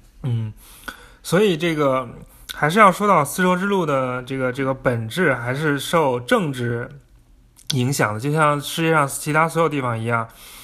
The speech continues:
因为一提到丝绸之路，好像就觉得是一个非政治，都是商业，然后也是和平的 <clears throat> 这么一种玫瑰色彩的东西，但实际上也在不停地打仗，然后是，还是以政治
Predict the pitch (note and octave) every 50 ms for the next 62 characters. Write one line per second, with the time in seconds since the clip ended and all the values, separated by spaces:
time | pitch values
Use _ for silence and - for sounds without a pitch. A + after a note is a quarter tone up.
0 | - - - - - - - - F3 F3+ G3+ G#3+ G3+ D#3+ D#3+ D#3 G3+ F#3+ F3 D#3+
1 | - F3+ F3+ F3+ F3 F3 F#3+ F#3+ F3+ D#3+ D3 C3 B2 C3 D3 E3+ D3+ - C3+ C#3
2 | D3+ D#3+ D#3 - - D3 D3+ D#3 D#3+ D#3+ D#3 D3+ D3+ D3 D3 D3 - - - -
3 | - - - - - - - F#3 F#3+ G3 F3 G#3 F#3 E3 D3 C#3+ C#3+ C#3 C3+ C3
4 | E3+ F3 E3 D#3+ D3+ - - E3+ F3 F3+ F3+ F3+ F3+ E3 C#3+ C3 C3+ C#3 D3 D#3
5 | E3 D#3+ D3 C#3 B2+ B2 A#2 A#2 C#3+ C#3+ C#3+ C3+ C3+ C3 B2+ - - C#3+ F3 F3+
6 | - - C3 B2+ B2+ D3 D3 D3 C3+ C3 A2+ - - - A2+ A2+ F#2+ G2+ G2 -
7 | - - - - - - - - - - - - - - - - D3 C#3+ C#3+ C3
8 | B2+ B2 A#2+ B2 C#3 D3 E3 F3 D#3 C#3 - - D3+ B2+ A#2 - B2 G#2+ G#2+ A2
9 | A2+ A2+ A2 - A#2+ B2 B2 B2 B2 A#2 B2 B2+ B2 B2 B2 C3 D3+ D#3+ D#3+ D#3
10 | C#3+ C3+ B2+ B2 - - - - - - - - - - - - - - - -
11 | - - - B2 A#2 A2+ C3+ D3 E3+ G3+ F3 D#3 C#3+ C#3 C#3+ C#3 B2 G#2+ G#2+ -
12 | B2 A2+ A2+ G#2+ A2 A2+ A#2+ B2+ B2 B2 B2 B2 - - C#3 C3+ - B2+ C#3 D3+
13 | E3 D3 B2+ A#2 A2 - F3 D#3 C3+ B2 B2 A#2 A2+ - - -